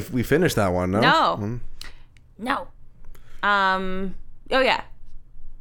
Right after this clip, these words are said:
Speaker 2: So t-, teaching your kids to, when to talk back to their elders is a good lesson, that their mother will defend them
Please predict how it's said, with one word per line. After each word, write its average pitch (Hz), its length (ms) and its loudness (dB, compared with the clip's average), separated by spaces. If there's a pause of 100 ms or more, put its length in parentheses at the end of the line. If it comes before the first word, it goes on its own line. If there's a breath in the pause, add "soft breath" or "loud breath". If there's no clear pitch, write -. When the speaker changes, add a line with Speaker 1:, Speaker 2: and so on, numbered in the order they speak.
(340)
Speaker 2:
So 196 600 2 (200)
t-, - 120 -14 (220)
teaching 226 220 -4
your 214 120 -2
kids 190 460 -2
to, 185 140 -4 (100)
when 185 160 -2
to 196 80 -4
talk 190 220 -2
back 175 180 2
to 185 60 -10
their 175 120 0
elders 175 380 2
is 165 120 -6
a 165 40 -8
good 170 180 -4
lesson, 208 320 2
that 175 120 -2
their 170 100 0
mother 170 240 0
will 170 120 -2
defend 175 360 -4
them 170 180 -2